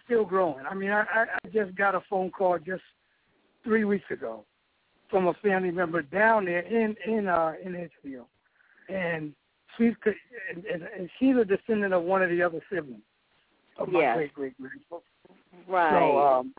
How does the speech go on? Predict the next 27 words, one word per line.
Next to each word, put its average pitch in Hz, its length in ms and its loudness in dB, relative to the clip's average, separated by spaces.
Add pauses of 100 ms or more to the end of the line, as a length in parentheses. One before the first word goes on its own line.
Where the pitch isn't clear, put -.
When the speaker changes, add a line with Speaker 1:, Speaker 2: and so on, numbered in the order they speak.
(260)
Speaker 1:
and, 165 220 2
and, 196 120 -2 (100)
and 190 140 -4 (160)
it's, 190 240 -2
it's 202 200 0
just 202 260 0
growing 190 340 0
every 180 240 -6
week. 202 260 -8 (1700)
Speaker 2:
Well, 202 100 6
Vincent, 254 580 2 (160)
thank 269 240 2
you 254 220 -4
so 226 140 4
much 220 260 2 (140)
for 202 100 -4 (160)
sharing 226 400 2
with 214 240 0
us 196 320 6
your 214 500 4
genealogical 190 960 0
journey, 175 520 -2
one 185 460 0
that 175 200 4
I 175 180 2
hope 196 360 -2
others 185 420 2